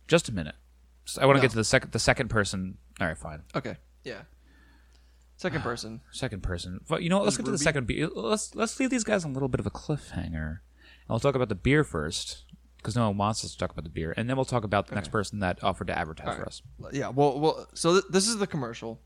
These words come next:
Speaker 2: We'll get back to the real
Speaker 1: Yeah.
Speaker 2: content in a little bit.
Speaker 1: <laughs>
Speaker 2: Yeah.
Speaker 1: Okay.
Speaker 2: <laughs>
Speaker 1: The beer
Speaker 2: That's
Speaker 1: is,
Speaker 2: right. That's
Speaker 1: talk is
Speaker 2: right.
Speaker 1: all the commercials. <laughs>
Speaker 2: I mean, if you really think about it, it actually is.
Speaker 1: <laughs>
Speaker 2: We're doing a bunch of free publicity for these breweries.
Speaker 1: Except,
Speaker 2: And,
Speaker 1: yeah, that's
Speaker 2: uh,
Speaker 1: true. That
Speaker 2: I
Speaker 1: is
Speaker 2: mean,
Speaker 1: very true.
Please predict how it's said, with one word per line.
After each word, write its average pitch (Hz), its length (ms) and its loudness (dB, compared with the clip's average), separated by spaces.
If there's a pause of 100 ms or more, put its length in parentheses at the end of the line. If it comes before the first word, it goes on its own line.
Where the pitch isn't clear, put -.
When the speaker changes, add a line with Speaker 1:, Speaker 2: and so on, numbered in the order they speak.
Speaker 2:
We'll 139 120 -6
get 127 120 -4
back 117 120 -6
to - 80 -16
the 107 280 -12
real 123 160 -4
Speaker 1:
Yeah. 98 100 4
Speaker 2:
content 135 380 4
in 175 60 12
a - 40 6 (160)
little 196 180 8
bit. 170 100 6
Speaker 1:
<laughs> - 180 0 (100)
Speaker 2:
Yeah. 139 80 6
Speaker 1:
Okay. 123 400 2
Speaker 2:
<laughs> - 300 0
Speaker 1:
The 185 80 6
beer 180 260 12
Speaker 2:
That's 208 160 12
Speaker 1:
is, 220 80 2
Speaker 2:
right. - 100 -6 (120)
That's 151 100 2
Speaker 1:
talk 175 140 10
is 165 80 6
Speaker 2:
right. 135 80 -2
Speaker 1:
all 135 160 6
the 151 80 4
commercials. - 1400 6 (420)
<laughs> - 80 4
Speaker 2:
I 349 220 12
mean, 339 100 4 (140)
if 320 200 12
you 311 120 8
really 254 260 8
think 202 220 8
about 240 180 10
it, 220 160 8
it 165 100 6
actually 143 440 2
is. 277 480 10 (140)
Speaker 1:
<laughs> - 120 -12
Speaker 2:
We're 147 100 8
doing 170 220 12
a 151 40 8
bunch 151 140 8
of 151 80 4
free 151 340 4
publicity 147 520 4
for 139 160 0
these 131 160 -2
breweries. 120 640 -2 (340)
Speaker 1:
Except, 175 300 10
Speaker 2:
And, 123 260 -8
Speaker 1:
yeah, 156 180 8
that's 117 80 0
Speaker 2:
uh, 110 80 -2
Speaker 1:
true. 117 80 0
That 147 160 10
Speaker 2:
I - 20 10
Speaker 1:
is 226 60 8
Speaker 2:
mean, 240 60 6
Speaker 1:
very 107 120 6
true. 95 260 -2